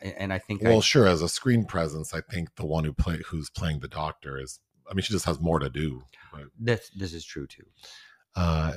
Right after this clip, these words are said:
Speaker 2: you watched Beyond the Door?
Speaker 1: Oh, God. Uh, there's a whole bunch of, uh, eighties period L-, Liliana Cavani films that I haven't seen, uh, including The Berlin Affair. But I <laughs> watched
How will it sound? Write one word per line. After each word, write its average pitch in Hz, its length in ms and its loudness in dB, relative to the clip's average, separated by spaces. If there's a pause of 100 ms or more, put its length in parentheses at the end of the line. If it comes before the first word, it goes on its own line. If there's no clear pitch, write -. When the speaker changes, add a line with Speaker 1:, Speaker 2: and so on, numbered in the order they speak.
Speaker 2:
you 92 220 0
watched 90 420 4
Beyond 82 440 2
the 76 80 0
Door? 80 480 -2 (500)
Speaker 1:
Oh, 87 160 -4
God. 78 500 -4 (300)
Uh, 82 380 -4 (260)
there's 117 300 -2
a 104 220 -2
whole 98 220 -6
bunch 98 280 -2
of, 78 200 -8 (240)
uh, 78 180 -6 (460)
eighties 95 460 -4 (540)
period 90 440 -2
L-, - 320 -12 (100)
Liliana 90 500 -2
Cavani 82 520 -6
films 85 400 -6
that 80 120 -8
I 80 60 -2
haven't 82 340 -4
seen, 87 440 -8 (480)
uh, 73 320 -6
including 85 340 -6
The 78 60 -6
Berlin 78 400 -4
Affair. 69 560 -6
But 85 160 -2
I 95 120 2
<laughs> 87 200 2
watched - 420 -2